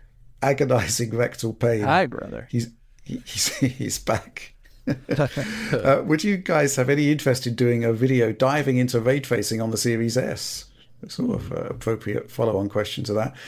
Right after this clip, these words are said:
Speaker 1: A number of games, Metro, Fortnite, a bunch of Resident Evils have shown it's possible with varying degrees of compromise,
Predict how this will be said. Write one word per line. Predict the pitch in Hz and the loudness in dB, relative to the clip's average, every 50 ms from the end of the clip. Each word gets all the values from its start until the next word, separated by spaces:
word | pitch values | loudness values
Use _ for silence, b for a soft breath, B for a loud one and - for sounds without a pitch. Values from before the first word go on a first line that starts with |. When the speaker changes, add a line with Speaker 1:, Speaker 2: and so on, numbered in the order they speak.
| B B B B | B B B B
Speaker 1:
A | 123 | 2
number | 127 143 143 143 135 | 2 4 4 4 2
of | 117 - | 2 2
games, | - 117 117 117 123 127 127 - | 2 2 2 2 0 0 2 0
Metro, | 131 131 - - 123 117 | 0 0 2 2 2 2
Fortnite, | 117 - - 120 117 123 - - 120 123 - | 2 0 0 0 0 0 0 0 -2 0 -2
a | - | -4
bunch | - - - 175 269 - - | -2 0 0 0 0 -2 -4
of | 110 - 120 | -4 0 0
Resident | 117 110 107 110 113 120 - - | 0 2 2 0 -4 -4 -2 0
Evils | 120 120 113 117 127 143 147 - | 0 0 2 2 0 0 0 -2
have | 123 - | -4 -4
shown | - - 123 117 113 110 113 | -2 0 2 2 2 0 -2
it's | - - - | -4 -6 -6
possible | - - 117 117 - 131 123 143 143 143 | -2 -2 -2 0 -2 -2 -2 -2 0 2
with | 127 117 113 113 - B B B B B B - | 2 2 2 0 -4 B B B B B B -8
varying | 127 117 127 135 151 175 196 165 143 127 117 113 | -2 2 2 2 4 2 2 2 2 2 2 0
degrees | 113 117 - 123 123 117 113 - 120 | -2 -2 0 0 2 2 0 0 -2
of | 107 - - - - - | -4 -4 -8 -16 -16 -8
compromise, | - - 151 196 254 - 127 113 104 95 92 107 117 131 127 - | -2 0 0 0 0 -2 -2 -2 0 -2 -2 -2 -2 -2 -4 -6